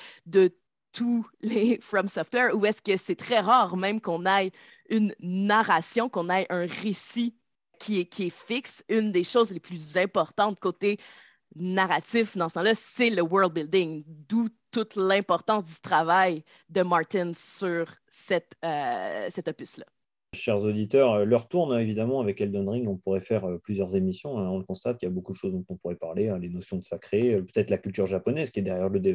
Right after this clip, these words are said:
Speaker 2: le développeur, euh, qui explique aussi certains choix artistiques, euh, certains choix au niveau du gameplay. Je propose à nos invités de donner un dernier mot sur, euh, pour terminer l'émission. On va commencer avec, euh, avec Sébastien.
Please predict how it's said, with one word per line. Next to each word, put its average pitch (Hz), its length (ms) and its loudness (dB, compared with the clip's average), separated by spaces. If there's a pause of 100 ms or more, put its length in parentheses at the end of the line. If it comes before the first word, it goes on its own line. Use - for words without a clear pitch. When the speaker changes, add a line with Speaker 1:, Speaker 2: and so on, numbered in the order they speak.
(120)
Speaker 2:
le 92 80 -4
développeur, 95 720 0
euh, 87 160 -6 (400)
qui 110 100 -2
explique 101 280 -4
aussi 104 200 -4
certains 92 300 -8
choix 98 180 0
artistiques, 101 560 -8
euh, 87 80 -4
certains 92 340 -12
choix 104 220 -2
au 98 80 4
niveau 90 180 -2
du 87 140 -6
gameplay. 90 440 -6 (360)
Je 107 160 2
propose 123 500 6
à 110 360 6
nos 107 200 2
invités 107 380 2
de 127 80 -2
donner 104 280 2
un 113 100 6
dernier 123 260 8
mot 139 320 4
sur, 117 260 -2
euh, 101 300 -4
pour 95 160 -8
terminer 104 320 0
l'émission. 101 480 0
On 131 160 -2
va 98 120 0
commencer 101 360 0
avec, 101 260 -2
euh, 92 240 -2
avec 92 280 -10
Sébastien. 101 480 -8